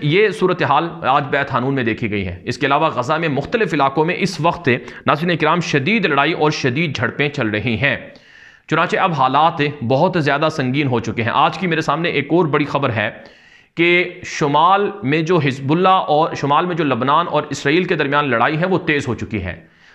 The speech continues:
तकरीबन पचास हज़ार मज़ीद फ़ौजें इसराइल ने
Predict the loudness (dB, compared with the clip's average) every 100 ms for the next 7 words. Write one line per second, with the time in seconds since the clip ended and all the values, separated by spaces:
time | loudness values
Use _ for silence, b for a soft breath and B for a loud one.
0 | b 0 2 2 0 -2 0 4 4 2
1 | 0 2 2 2 -2 -2 -4 -2 -2 0
2 | -2 -2 -6 -4 0 0 2 2 0